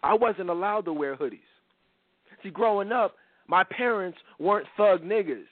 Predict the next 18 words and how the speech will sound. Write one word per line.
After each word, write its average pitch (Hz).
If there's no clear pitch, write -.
My 180
parents 190
were 156
actually, 175
you 160
know, 156
good 180
parents 180
who 170
taught 220
us 139
not 175
to 175
dress 180
and 147
act 175
like 165
a 147